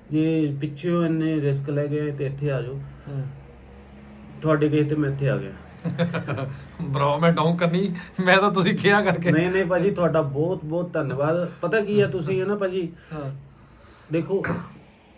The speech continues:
Speaker 1: ਤੁਹਾਨੂੰ ਕੋਈ ਫਾਇਦਾ ਨਹੀਂ ਕਿਸੇ ਨਾਲ।
Speaker 2: ਨਹੀਂ, ਨਹੀਂ, ਮੈਨੂੰ, ਮੈਨੂੰ, ਮੇਰੀ
Speaker 1: ਹਾਂ।
Speaker 2: ਜਾਨ।
Speaker 1: ਤੇ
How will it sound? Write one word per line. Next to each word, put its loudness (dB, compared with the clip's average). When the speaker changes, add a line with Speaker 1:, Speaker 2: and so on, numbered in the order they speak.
Speaker 1:
ਤੁਹਾਨੂੰ 2
ਕੋਈ 2
ਫਾਇਦਾ 4
ਨਹੀਂ 0
ਕਿਸੇ -2
ਨਾਲ। -4
Speaker 2:
ਨਹੀਂ, 2
ਨਹੀਂ, 0
ਮੈਨੂੰ, 4
ਮੈਨੂੰ, -4
ਮੇਰੀ 0
Speaker 1:
ਹਾਂ। 4
Speaker 2:
ਜਾਨ। -2
Speaker 1:
ਤੇ 0